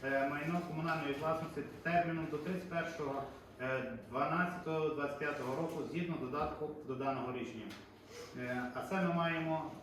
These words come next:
генератор. Е, доручити сільському голові Медведю Миколі Петровичу укласти від імені сільської ради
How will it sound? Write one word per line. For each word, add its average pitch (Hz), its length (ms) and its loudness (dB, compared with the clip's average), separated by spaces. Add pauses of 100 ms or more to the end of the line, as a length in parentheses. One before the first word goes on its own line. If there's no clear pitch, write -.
(300)
генератор. - 480 0 (460)
Е, 131 140 2
доручити 156 520 2
сільському 165 340 -2 (100)
голові 160 220 2
Медведю 160 340 2
Миколі 151 180 0
Петровичу 147 420 -2
укласти 156 380 2
від 143 140 -2
імені 185 200 2
сільської 147 380 0
ради 151 200 2